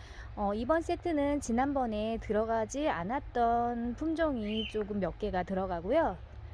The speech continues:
어, 종류는 다섯 종류에 두 가지는, 어, 선물로 제가 서비스로 두 가지를 더 넣어 드릴 거예요. 그러면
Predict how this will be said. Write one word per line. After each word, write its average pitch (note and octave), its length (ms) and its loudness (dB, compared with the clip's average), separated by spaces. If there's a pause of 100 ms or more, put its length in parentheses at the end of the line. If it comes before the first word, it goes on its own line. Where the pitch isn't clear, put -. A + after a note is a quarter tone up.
(480)
어, F3+ 260 -2
종류는 D4 680 2
다섯 A#3+ 360 -2
종류에 G3+ 720 2 (320)
두 G#3 120 -6
가지는, A#3+ 600 2 (420)
어, F#3+ 500 -4 (280)
선물로 G4+ 540 4
제가 F3 220 2
서비스로 E4 520 0
두 G3+ 140 -4
가지를 G3 360 0
더 F3 360 0
넣어 E3 260 0
드릴 F#3 320 -2
거예요. F#3+ 580 0
그러면 A3 520 -2